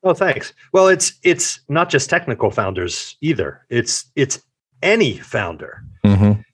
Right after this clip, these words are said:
Speaker 1: The thing to remember is our opinions as founders, our opinions as business owners, while interesting, is
Speaker 2: <laughs>
Speaker 1: our opinions are completely irrelevant.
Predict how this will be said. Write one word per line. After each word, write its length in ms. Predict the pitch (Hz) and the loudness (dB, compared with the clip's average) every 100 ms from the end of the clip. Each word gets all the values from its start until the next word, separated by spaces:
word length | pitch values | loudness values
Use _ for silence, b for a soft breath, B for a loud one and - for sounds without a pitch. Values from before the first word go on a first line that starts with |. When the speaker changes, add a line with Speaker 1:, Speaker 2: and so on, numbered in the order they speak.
| _ - | _ -2
Speaker 1:
The 80 | 139 | 0
thing 300 | - 240 233 | 2 0 2
to 120 | 156 | 2
remember 760 | 120 117 123 139 170 175 170 _ _ _ _ _ _ _ _ | 2 2 0 2 2 2 -4 _ _ _ _ _ _ _ _
is 340 | 135 127 - _ - | 4 4 0 _ 0
our 260 | 165 190 | 4 4
opinions 720 | 120 - 156 120 95 82 - - | 2 2 0 0 -2 -6 -12 -2
as 200 | 120 113 | 0 0
founders, 840 | - 123 135 95 80 76 - - - _ | 0 2 2 2 -2 -4 -10 -12 -16 _
our 200 | 135 165 | 2 4
opinions 580 | 131 - 151 131 104 92 | 2 2 2 2 0 -2
as 180 | 117 101 | -2 0
business 460 | - 127 117 98 95 | 2 2 2 -4 -4
owners, 480 | 87 80 - - - b b b | -6 -8 -14 -18 -20 b b b
while 300 | 110 123 123 | 0 2 2
interesting, 720 | 147 165 165 110 - 85 85 _ 113 | 2 0 2 0 -2 -8 -12 _ -4
is 240 | 135 135 117 117 127 107 | 0 2 2 0 -2 -12
Speaker 2:
<laughs> 240 | - - | -20 -4
Speaker 1:
our 160 | 131 131 | 2 2
opinions 500 | 127 156 147 127 120 | 2 2 2 2 2
are 100 | 113 | 2
completely 960 | 131 123 - 160 160 165 147 135 123 117 | 0 -2 -4 0 2 2 0 -2 -2 -2
irrelevant. 720 | 104 113 113 85 85 80 - | 0 2 0 -2 -8 -12 -20